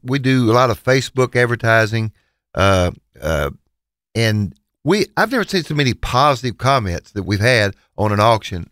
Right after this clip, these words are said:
than this Eclipse auction. Uh, everybody's,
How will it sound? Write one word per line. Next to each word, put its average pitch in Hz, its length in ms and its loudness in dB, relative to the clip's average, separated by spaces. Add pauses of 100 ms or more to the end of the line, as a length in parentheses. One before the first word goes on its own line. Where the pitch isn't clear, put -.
than 104 180 0
this 117 220 0
Eclipse 104 380 -4
auction. 87 320 -4 (760)
Uh, 104 280 2 (800)
everybody's, 147 680 2